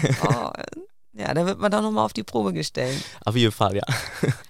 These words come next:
Speaker 2: Und falls ihr da noch mehr sehen wollt, also falls euch das interessiert, wie Jakub sich ernährt, es gibt ein What I Eat in a Day Video bei YouTube. Habt ihr natürlich jetzt in den Shownotes. Jetzt wissen wir ja, dass du relativ strikt bist mit deiner Ernährung, was ja gut ist,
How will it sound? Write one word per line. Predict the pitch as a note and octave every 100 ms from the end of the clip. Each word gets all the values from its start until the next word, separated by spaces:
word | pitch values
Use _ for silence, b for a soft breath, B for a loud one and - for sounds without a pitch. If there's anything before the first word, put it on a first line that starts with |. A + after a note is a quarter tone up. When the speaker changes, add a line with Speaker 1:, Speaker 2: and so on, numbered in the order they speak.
| - -
Speaker 2:
Und | G#3
falls | A3 B3 -
ihr |
da | F#3+
noch | F3 F#3+
mehr | F#3 D#3
sehen | F#3 G3
wollt, | C3 A#2+
also | A#2 C3+
falls | C3+ D3+
euch | E3+
das | - D#3+
interessiert, | D#3+ - D#3 G#3 G3
wie | E3+
Jakub | F3 - F3+
sich | D3+ E3+ -
ernährt, | D3 C#3+ F#3+ -
es | D#3+ -
gibt | F#3 -
ein | E3+ E3
What | F#3
I | G3 F#3+ G#3
Eat |
in | F#3+ F3+
a |
Day | D#3 E3 F#3 G3
Video | C3 E3+ F#3 F3+ F3
bei | D3+ D3+ C#3+ C#3 C3
YouTube. | - C3 C3+ C3 - - A#3+ B3 b b b
Habt | D3+ -
ihr |
natürlich | D3+ C#3+ C#3 C3+
jetzt | B2+ B2+
in |
den | B2+ B2
Shownotes. | - B2 B2 A2 - - - b b b
Jetzt | F#3+ G#3+
wissen | C#4 D4+
wir | A#3+
ja, | F3
dass | E3+ F3 -
du | F3+ E3
relativ | D#3 G3+ G#3 F#3 -
strikt | - F#3 G#3+
bist | D#3+ C#3
mit | B2+ A#2+
deiner | A#2 A#2+ -
Ernährung, | C3 B2+ C3 D#3+
was | C#3+ -
ja | C#3+
gut | C3 A#3 -
ist, | A3